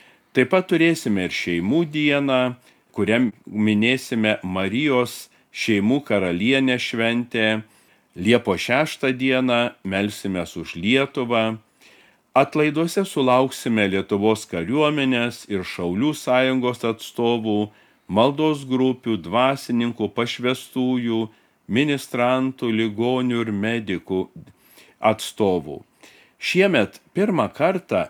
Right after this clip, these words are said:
kviečiame kryždirbius ir tautodailės puoselėtojus, nes Žemaitija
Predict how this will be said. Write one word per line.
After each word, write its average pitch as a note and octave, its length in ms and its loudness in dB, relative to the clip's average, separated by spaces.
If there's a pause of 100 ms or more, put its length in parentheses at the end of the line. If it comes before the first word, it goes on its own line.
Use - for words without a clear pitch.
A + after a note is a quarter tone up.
kviečiame A#2+ 720 -2 (100)
kryždirbius C#3 1120 -2 (320)
ir A2+ 180 2
tautodailės C3 1120 0
puoselėtojus, F2+ 1200 -4 (360)
nes C3 320 0
Žemaitija G#2 1080 0